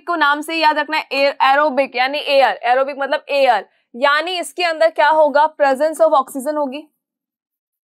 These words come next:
presence of oxygen। ऑक्सीजन की प्रेजेंस में जो,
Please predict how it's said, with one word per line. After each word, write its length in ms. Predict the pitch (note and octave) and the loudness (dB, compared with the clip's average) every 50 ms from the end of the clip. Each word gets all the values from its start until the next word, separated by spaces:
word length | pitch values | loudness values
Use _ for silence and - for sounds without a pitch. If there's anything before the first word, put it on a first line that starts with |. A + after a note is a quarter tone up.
| _ _ - | _ _ -2
presence 680 | C#4+ C#4 C#4 B3+ B3 D4+ D4+ D#4+ E4 E4 - - - - - - | 0 0 0 2 0 0 0 0 -2 -8 -12 -16 -20 -16 -4 0
of 320 | A#3+ A#3+ A#3 A#3+ B3+ D4 E4 - _ _ - - | 2 4 4 4 4 2 0 -4 _ _ -2 -2
oxygen। 600 | A#3+ A#3 A#3+ - - C#4 C4 A3+ B3 D4 E4 F4 F#4+ _ _ _ _ _ _ _ _ _ - C4 | -2 -2 -2 -8 -10 -10 -8 -6 -4 -6 -6 -6 -10 _ _ _ _ _ _ _ _ _ 0 0
ऑक्सीजन 440 | C#4+ C#4+ - - E4 D#4+ F4+ F4 | 0 0 -2 -8 -6 -6 -4 -4
की 120 | D4+ F4 F#4 | -4 -6 -6
प्रेजेंस 500 | F#4 E4+ D4+ C#4 C4+ D#4+ E4+ F4 E4+ - | 0 2 2 4 4 2 -2 -2 -6 -12
में 380 | D#4+ D4+ D4+ D4+ E4 F4 C#4 B3+ | -8 -6 -6 -6 -6 -6 -10 -8
जो, 480 | - C#4+ D4 D#4 E4+ F#4 G#4 - _ | -4 0 0 2 2 0 -2 -4 _